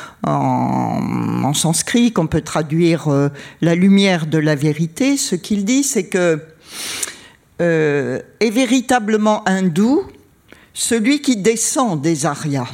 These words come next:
et, et qui est l'héritier d'une culture, qui est la culture védique, du nom de,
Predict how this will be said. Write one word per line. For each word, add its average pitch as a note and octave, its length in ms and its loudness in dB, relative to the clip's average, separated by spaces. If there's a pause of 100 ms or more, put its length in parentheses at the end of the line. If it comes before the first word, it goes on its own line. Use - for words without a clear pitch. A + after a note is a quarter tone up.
(1080)
et, F#3 520 2
et F#3 100 -2
qui - 180 0
est A3+ 60 4
l'héritier A3+ 760 2
d'une F#3+ 320 0
culture, E3 800 -2 (420)
qui - 80 0
est F#3 60 4
la F#3 120 4
culture F3+ 460 -2
védique, E3 800 -2 (160)
du E3 220 2
nom G3 380 6
de, D#3+ 580 2